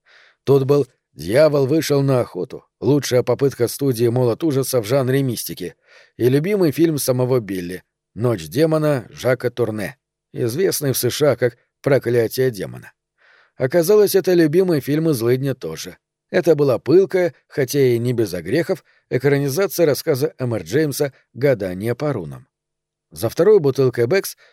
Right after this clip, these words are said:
Билли со Злыднем сели смотреть фильм, насмехаясь над Дейной Эндрюс, актрисой на заглавную роль, которая двигалась так, будто была вырезана из дерева.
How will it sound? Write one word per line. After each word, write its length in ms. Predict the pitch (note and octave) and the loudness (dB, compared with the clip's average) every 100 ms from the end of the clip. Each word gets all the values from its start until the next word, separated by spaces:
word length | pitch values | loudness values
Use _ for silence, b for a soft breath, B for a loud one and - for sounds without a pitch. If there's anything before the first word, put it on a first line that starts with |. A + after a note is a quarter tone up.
| b | b
Билли 360 | - F#3+ F3 D3 | -2 0 2 2
со 200 | - A#2 | 0 0
Злыднем 420 | A2+ F#3 D#3+ C3 | 4 2 2 -4
сели 320 | - E3+ D3+ | -4 0 0
смотреть 460 | B2 A#2+ G#2+ C#3+ B2 | 0 -2 -4 -4 -4
фильм, 380 | - F2 F#2 - _ _ - | -6 -6 -6 -10 _ _ -12
насмехаясь 720 | A2+ D3 D#3 C#3+ F3 D#3 A#2+ | -6 -4 -2 -2 2 0 0
над 220 | C3 A#2+ | -2 -2
Дейной 420 | G2+ D#3 C3+ C3 - | 2 2 2 -2 -4
Эндрюс, 500 | D3+ C#3+ E2+ F2 - _ _ - | -6 -6 -6 -10 -10 _ _ -10
актрисой 540 | F2 - B2+ B2+ A#2+ | -8 -2 -2 0 0
на 200 | A#2+ A#2+ | 0 0
заглавную 580 | G2+ A#2 B2+ A2+ G#2 G#2+ | 0 0 2 0 0 0
роль, 220 | D#3+ D#3 b b b | 0 0 b b b
которая 320 | - C3+ A#2+ | -2 0 0
двигалась 480 | A2 C3+ A#2 A2 - | 0 -2 0 -2 0
так, 220 | E3 - _ _ | -2 -2 _ _
будто 320 | - C#3 - A#2+ | -10 -8 -2 0
была 260 | C3 B2+ | 2 2
вырезана 520 | A#2 C#3+ A#2+ A#2+ C3 | 2 2 0 0 -2
из 100 | C3 | -2
дерева. 360 | F#2 E2 D2 - | -4 -10 -12 -20